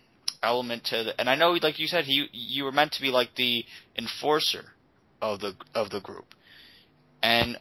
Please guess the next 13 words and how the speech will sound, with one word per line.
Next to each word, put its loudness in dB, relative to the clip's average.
I 4
mean, 4
you 0
know, 6
at 8
times 4
you, -4
you 2
did 2
do -4
that, 4
but 2
also 4